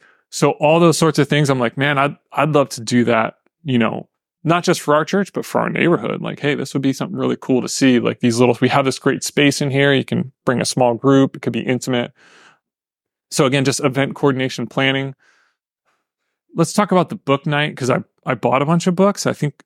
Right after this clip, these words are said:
I think I just wanna, just wanna give 'em to you guys.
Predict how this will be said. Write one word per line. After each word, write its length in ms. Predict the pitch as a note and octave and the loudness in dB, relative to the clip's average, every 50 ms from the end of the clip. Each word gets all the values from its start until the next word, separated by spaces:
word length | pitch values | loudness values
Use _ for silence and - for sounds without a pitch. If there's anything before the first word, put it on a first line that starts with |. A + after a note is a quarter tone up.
| _ | _
I 60 | - - | -14 -4
think 220 | - E3+ F3 - | -2 -2 0 0
I 60 | A3 G#3 | 0 0
just 220 | G#3 F#3 - - | 0 0 0 2
wanna, 360 | D#3 D3+ D3 C#3 B2 A#2 - _ _ _ _ _ _ _ _ _ _ _ _ _ - | 2 2 2 2 0 -2 -4 _ _ _ _ _ _ _ _ _ _ _ _ _ -12
just 140 | - - - | -8 -2 0
wanna 160 | G3 F#3+ D#3 A2+ | 2 2 2 2
give 140 | A#2 A#2 C3 | 0 0 -2
'em 60 | C3+ | 0
to 100 | - - | 2 2
you 80 | F3+ F3 | 4 4
guys. 320 | F3+ G3 G#3 G3+ - - | 4 2 0 -2 -6 -10